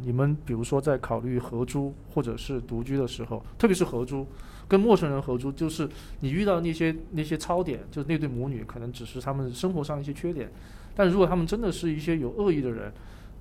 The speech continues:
住在一起的话，可能会有一些人身安全上的一个风险。那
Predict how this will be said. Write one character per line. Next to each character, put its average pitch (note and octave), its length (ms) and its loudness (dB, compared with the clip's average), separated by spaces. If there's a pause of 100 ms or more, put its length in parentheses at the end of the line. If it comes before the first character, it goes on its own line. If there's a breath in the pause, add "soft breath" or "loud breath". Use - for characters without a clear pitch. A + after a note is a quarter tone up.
(120)
住 F3+ 100 2
在 E3 140 6
一 - 20 0
起 D3 160 -6
的 A#2 80 -6
话， C#3+ 220 0
可 - 220 -10
能 A#2+ 120 -6
会 F#3 220 0
有 A#2+ 100 0
一 A#2 80 -4
些 C3+ 140 -4
人 A#2+ 160 -4
身 D#3+ 140 -6
安 F#3 140 -4
全 B2+ 180 -6
上 C#3 120 -6
的 C3 80 -6
一 C3 40 -6
个 C#3 80 -2
风 F#3 200 -6
险。 A#2+ 220 -8 (720 loud breath)
那 D#3 120 4